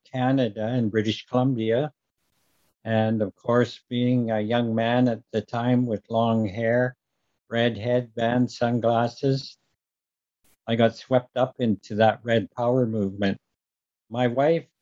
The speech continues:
Joan, was also far more politically active than myself. She goes back to the Native Alliance for Red Power, which predates the American Indian movement.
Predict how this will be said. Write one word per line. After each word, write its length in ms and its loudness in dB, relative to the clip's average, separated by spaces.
Joan, 640 -2
was 220 -6
also 800 0
far 200 0
more 320 0
politically 920 0
active 420 0
than 180 2
myself. 720 -2
She 240 -4
goes 300 0
back 380 0
to 240 2
the 180 2
Native 800 0
Alliance 640 0
for 200 -6
Red 300 4
Power, 480 0
which 560 -6
predates 760 -2
the 300 0
American 540 2
Indian 340 2
movement. 460 2